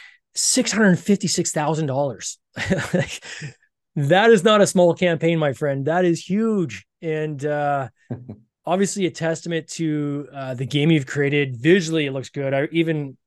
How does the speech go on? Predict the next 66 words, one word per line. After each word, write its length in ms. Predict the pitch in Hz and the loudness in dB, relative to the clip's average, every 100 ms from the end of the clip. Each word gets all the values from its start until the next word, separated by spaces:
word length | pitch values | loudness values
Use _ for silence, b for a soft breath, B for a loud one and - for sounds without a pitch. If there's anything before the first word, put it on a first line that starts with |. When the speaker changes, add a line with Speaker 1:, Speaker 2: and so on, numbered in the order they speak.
| _ | _
Speaker 1:
and 100 | 151 | -4
I, 240 | 143 139 139 | -4 -2 -4
I 100 | 139 | -2
can 100 | 147 | -2
see 180 | - 185 | 2 2
even 140 | 160 | 4
more 160 | 156 151 | 4 4
on 60 | |
your 80 | 143 | 2
page 300 | 139 147 127 | -2 -2 -2
here 240 | 160 175 160 | 0 0 2
than 160 | 147 | 0
even 180 | 143 143 | -4 -4
I 40 | |
was 120 | 131 135 | -6 -4
able 160 | 135 | -6
to 60 | 127 | -6
see 240 | - 147 | -6 -6
when 140 | 143 139 | -6 -6
I 80 | 131 | -8
was 140 | 123 | -8
at 80 | 123 | -4
Essen. 400 | 151 165 127 120 | -4 -2 -6 -6
But, 260 | 117 131 135 B B B B _ | -2 -4 -6 B B B B _
I 40 | 175 | 4
mean, 120 | 190 | 6
it 60 | |
looks 240 | 208 226 - | 8 6 6
cool, 340 | - 151 - - | 0 -2 -2 -8
right? 200 | 139 165 | -6 -4
When 120 | 170 | -4
you 60 | |
see 160 | 147 196 | -4 -2
it 60 | 190 | 0
on 100 | 180 | -2
the 60 | |
table 360 | 127 160 160 147 | -2 -2 0 0
and 100 | 135 | -4
you 60 | |
see 200 | 127 180 | -6 -4
the 80 | 160 | -4
tiles 540 | 143 - 143 147 135 123 | -6 -6 -4 -2 -4 -6
that 100 | 139 | -8
you, 220 | 143 135 135 | -8 -8 -8
you've, 380 | 151 135 120 - | -4 -4 -6 -6
you've 200 | 147 123 | -4 0
got 280 | 143 135 131 | 2 2 0
for 160 | 143 | -4
the 120 | 131 135 | -2 0
octopus 640 | 131 131 143 139 127 - B B B B _ - | -2 -2 -4 -2 -4 -6 B B B B _ -4
and, 200 | 139 143 | -2 0
and 100 | 139 | 0
how 160 | 147 | 2
they 180 | 147 139 | 2 0
play 420 | 135 147 139 139 | -2 -2 -2 -2
and, 240 | 135 127 151 | -4 -6 -6
you 80 | |
know, 100 | 147 | -4
how 200 | 120 139 | -2 -2
they're 100 | 139 | -2
hidden 260 | 117 139 135 | -2 -4 -4
from 180 | 147 139 | -6 -4
the 60 | |
other 140 | 139 131 | -4 -6
player. 380 | - 147 147 139 | -4 0 2 2
It, 240 | 160 170 | 0 -2